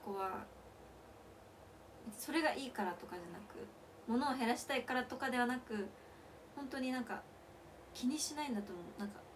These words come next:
物欲とかない、ないんだと思うんだよね。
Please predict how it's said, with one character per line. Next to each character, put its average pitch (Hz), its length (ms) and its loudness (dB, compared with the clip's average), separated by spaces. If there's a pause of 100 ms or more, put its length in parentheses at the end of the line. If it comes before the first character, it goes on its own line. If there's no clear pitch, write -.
(480)
物 233 280 -2
欲 262 400 0 (160)
と 233 80 -8
か 170 240 -4 (840)
な 214 100 6
い、 208 100 6 (1600)
な 233 140 6
い 247 60 6
ん 214 100 4
だ 202 40 0 (240)
と - 0 -
思 214 100 0 (480)
う - 20 -6
ん 165 40 -8
だ - 60 -4
よ - 60 -6
ね。 - 60 -8